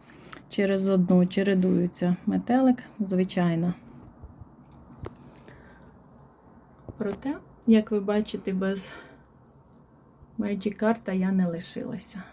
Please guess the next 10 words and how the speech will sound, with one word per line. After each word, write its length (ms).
Квіти 440
також 440
дуже 460
великі. 600
Мені 360
здається, 500
по 200
розмірах 540
схожі 480
на 240